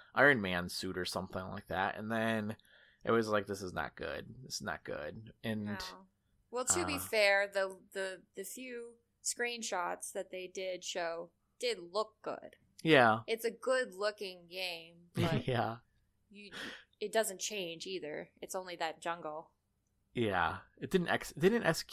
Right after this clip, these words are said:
Speaker 1: execute, and I get it. I mean, I think a lot of people would argue that, like, when, um, Destiny first came out, that people are like, "Oh, that game, you know, had a rough start too," but now look at it, it has a really good following. But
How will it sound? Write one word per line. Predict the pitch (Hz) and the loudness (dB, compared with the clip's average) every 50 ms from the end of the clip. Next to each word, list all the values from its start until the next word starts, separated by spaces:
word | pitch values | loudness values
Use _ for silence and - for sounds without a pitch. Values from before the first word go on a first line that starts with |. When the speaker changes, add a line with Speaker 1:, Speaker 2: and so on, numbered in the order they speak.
| - - - | -10 0 2
Speaker 1:
execute, | 135 135 - - 123 - - 101 98 - - | 2 2 2 -2 -6 -4 -2 -2 0 2 2
and | 190 202 - | 2 4 6
I | - 190 196 175 - _ | 6 6 6 6 2 _
get | - 170 190 208 | 8 8 10 10
it. | 254 233 - | 10 8 8
I | 160 | 6
mean, | 170 180 180 | 6 8 6
I | 180 | 6
think | 170 - 202 208 | 6 6 2 4
a | 202 | 8
lot | 190 175 165 | 10 10 10
of | 165 - | 10 8
people | 180 170 - 170 | 0 0 2 4
would | 156 151 - | 4 6 8
argue | - 127 143 143 147 143 143 139 139 | 8 6 6 6 6 6 6 6 8
that, | 131 131 123 117 - - - - | 10 12 12 12 10 8 4 2
like, | 127 117 110 - - | 2 2 2 0 2
when, | 117 120 123 123 123 123 123 123 120 117 120 - _ - - - - - _ _ _ _ _ _ _ - | 4 4 6 6 6 6 6 4 4 0 -2 -4 _ -18 -20 -20 -20 -20 _ _ _ _ _ _ _ 6
um, | - 113 107 104 101 101 98 95 98 - - | 10 12 12 12 12 12 10 6 2 0 0
Destiny | 101 117 127 - - 175 180 190 185 | 2 2 2 0 0 2 2 2 2
first | - - 202 196 - - | 2 2 2 0 0 0
came | - 208 208 208 214 | 0 2 4 6 6
out, | 226 233 233 - | 6 6 4 2
that | - 135 - | -2 -4 -2
people | - 143 131 131 | 0 4 6 8
are | 127 | 8
like, | 117 110 110 - | 8 8 10 12
"Oh, | 127 127 | 12 12
that | 123 127 123 | 12 10 8
game, | - 127 117 113 113 110 110 113 120 | 6 4 4 2 2 -2 -2 -4 -2
you | 120 113 | 0 0
know, | 98 92 98 101 104 - - | 0 0 0 -4 -6 -6 0
had | - 135 120 | 4 4 6
a | 110 | 8
rough | 113 110 110 107 - | 8 8 8 8 6
start | - - - 101 95 - - | 2 2 2 2 2 2 0
too," | - - 277 294 262 214 | 2 4 6 10 10 12
but | 151 160 135 | 12 12 12
now | 143 180 202 175 | 12 12 12 12
look | 143 131 - - | 10 8 6 6
at | 110 104 101 | 6 6 6
it, | 104 104 92 | 4 2 2
it | 107 113 | 2 2
has | 117 107 107 | 2 2 2
a | 110 | 2
really | 104 104 104 101 101 | 2 2 2 2 2
good | 104 104 - | 0 0 6
following. | - 127 131 131 131 127 | 8 8 10 10 8 8
But | 123 139 143 - | 8 6 6 6